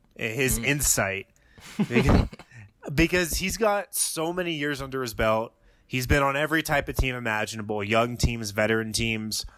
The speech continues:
Speaker 1: playoff teams, non-playoff teams, number one seeds in the Eastern Conference. So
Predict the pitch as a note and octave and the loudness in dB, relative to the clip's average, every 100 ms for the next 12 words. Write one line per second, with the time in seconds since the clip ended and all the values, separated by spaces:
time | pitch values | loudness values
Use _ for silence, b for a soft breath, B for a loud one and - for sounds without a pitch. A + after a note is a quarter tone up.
0 | b b - A2 A2 A#2 A2 - A#2 A2+ | b b -2 2 4 4 0 -4 -4 -6
1 | G2+ G2+ G#2+ G2+ A2+ A2+ A2 - A#2+ A2+ | -2 2 2 0 2 4 2 0 -2 -2
2 | A2+ A2 - b b - B2 C3+ C3 C3 | -2 -4 -6 b b 0 0 2 0 0
3 | A#2+ - A#2+ C3 A#2+ A#2+ B2+ B2+ A2+ A2 | 0 0 2 0 -2 0 0 -2 0 2
4 | A2+ B2 A#2+ - B2 A#2 | 2 0 -2 0 2 2